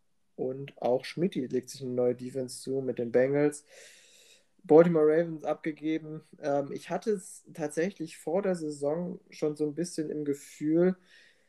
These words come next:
äh, die Ravens waren ja eigentlich in den letzten Jahren immer so eine Defense, die eigentlich viel und gut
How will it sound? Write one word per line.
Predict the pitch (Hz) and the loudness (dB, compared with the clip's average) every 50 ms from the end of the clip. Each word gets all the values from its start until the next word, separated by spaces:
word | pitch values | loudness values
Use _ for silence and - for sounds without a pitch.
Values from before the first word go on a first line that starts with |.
| _ _ | _ _
äh, | - - 131 135 131 | 2 4 4 4 4
die | 135 139 | 2 2
Ravens | 135 135 147 180 196 196 156 - - | 6 6 6 6 6 2 -2 -4 -4
waren | 131 147 170 170 | -2 -2 -2 -2
ja | 147 131 | -2 -2
eigentlich | 147 151 147 | -4 -4 -4
in | 143 143 | -6 -4
den | 139 | -4
letzten | 151 151 - - - 135 | -4 -6 -6 -8 -8 -4
Jahren | 135 135 135 - | -2 -2 -2 -4
immer | - 151 156 156 156 147 | -6 -6 -4 -2 -2 -2
so | 139 139 143 143 147 | 0 0 0 2 0
eine | 143 143 139 | 0 -2 -4
Defense, | 139 - 139 151 - - - 151 147 143 143 143 143 - - - _ _ _ - | -6 -8 -14 -20 -10 -4 -2 -2 -2 -2 -4 -10 -12 -14 -16 -18 _ _ _ -16
die | - 143 139 139 143 143 139 139 139 139 143 - _ _ _ _ _ _ _ _ _ _ _ | -12 -8 -6 -2 0 2 6 6 6 4 4 -2 _ _ _ _ _ _ _ _ _ _ _
eigentlich | - 135 139 135 139 135 - | -2 -2 0 -2 -4 -8 -10
viel | - - - - - - - - - - 147 147 156 160 160 156 147 | -12 -14 -16 -16 -16 -16 -14 -16 -12 -8 -2 2 4 6 6 6 4
und | - - 143 139 135 131 - _ | 0 -2 -6 -6 -6 -8 -12 _
gut | - 139 143 143 143 147 147 147 - - | -4 -2 0 2 2 2 2 0 -4 -14